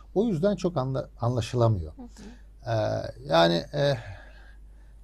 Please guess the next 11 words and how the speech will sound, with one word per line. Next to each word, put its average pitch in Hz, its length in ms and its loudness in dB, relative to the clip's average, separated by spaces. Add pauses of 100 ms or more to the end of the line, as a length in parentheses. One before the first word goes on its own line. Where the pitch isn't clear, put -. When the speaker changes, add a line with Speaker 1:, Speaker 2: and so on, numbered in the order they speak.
(680)
Speaker 1:
gıda 160 460 6
insan 131 380 -4
sağlığını 98 680 -6 (340)
direkt, 101 280 -2 (540)
endirekt 104 460 -2
değil, 147 200 -4
direkt 101 220 -2
etkileyen 85 560 -14
bir - 40 -16
şey. - 180 -18 (580)
İkincisi, 143 600 -4